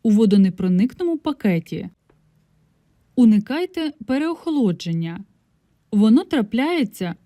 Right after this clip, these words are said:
коли людина не звертає уваги на холод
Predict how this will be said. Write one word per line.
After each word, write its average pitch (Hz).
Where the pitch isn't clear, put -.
коли 226
людина 208
не 196
звертає 226
уваги 240
на 330
холод 185